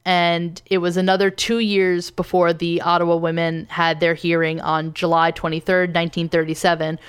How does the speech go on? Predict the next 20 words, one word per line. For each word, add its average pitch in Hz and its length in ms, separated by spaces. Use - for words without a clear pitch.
with 175 200
the 165 160
Illinois 185 440
Indus-, 170 400
Industrial 175 800
Commission. - 520
Their 185 260
lawyer, 185 540
Leonard 180 360
Grossman, 185 640
had 175 200
accepted 180 420
the 185 80
case 175 260
only 185 240
two 202 360
days 180 400
earlier. - 520
<laughs> - 880
So 196 340